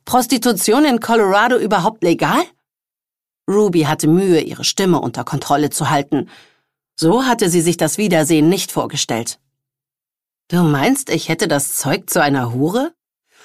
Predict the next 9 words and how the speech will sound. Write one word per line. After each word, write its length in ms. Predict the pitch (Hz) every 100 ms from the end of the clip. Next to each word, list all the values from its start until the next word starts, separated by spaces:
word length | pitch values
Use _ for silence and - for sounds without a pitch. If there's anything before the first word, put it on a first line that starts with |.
| - -
Morgan 440 | - 208 208 262 277
strich 300 | - 214 180
sich 180 | 180
übertrieben 580 | 165 151 - 196 208 170
über 240 | - - 156
Brust, 640 | 151 170 165 - - -
Taille 480 | - 180 131 127 139
und 220 | 170 175
Hüfte. 400 | 170 - - -